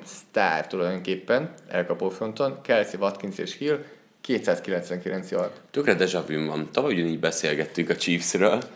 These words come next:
Speaker 2: csak annyi volt a különbség, hogy ú, milyen szép foci, micsoda játék, és odáig voltunk érte, csak akkor egy olyan hármas mondtuk, hogy Hunt, Hill és Kelsey, és melléjük jött ugye Alex Smith. Most ugye
Speaker 1: Öt
Speaker 2: ebben
Speaker 1: van.
Speaker 2: változott a dolog,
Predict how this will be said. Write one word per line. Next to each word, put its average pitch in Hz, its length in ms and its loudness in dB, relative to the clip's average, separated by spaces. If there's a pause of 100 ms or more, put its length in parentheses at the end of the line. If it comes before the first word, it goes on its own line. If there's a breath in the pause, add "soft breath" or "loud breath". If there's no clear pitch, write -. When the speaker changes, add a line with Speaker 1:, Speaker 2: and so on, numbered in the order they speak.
(340 loud breath)
Speaker 2:
csak 104 140 4
annyi 127 180 8
volt 101 220 4
a 92 60 -2
különbség, 98 840 2 (180)
hogy 90 240 4
ú, 104 340 4
milyen 98 400 2
szép 95 260 0
foci, 90 360 2
micsoda 95 460 4
játék, 90 640 4 (180 loud breath)
és - 160 0
odáig 98 320 6
voltunk 87 400 2
érte, 110 220 2
csak 120 140 2
akkor 117 240 4
egy 120 100 4
olyan 107 120 4
hármas 90 360 2
mondtuk, 85 280 -2
hogy 80 160 0 (200)
Hunt, 104 480 2 (920 soft breath)
Hill 120 380 4 (480 loud breath)
és 85 220 2
Kelsey, 85 460 6 (200)
és 90 160 -2
melléjük 104 800 4 (240 loud breath)
jött 90 200 2
ugye 95 200 6
Alex 82 440 0
Smith. 76 240 -6
Most 98 200 -2
ugye 131 200 2
Speaker 1:
Öt - 200 -2
Speaker 2:
ebben 143 240 4
Speaker 1:
van. - 100 0
Speaker 2:
változott 101 580 0
a 98 60 0
dolog, 107 380 2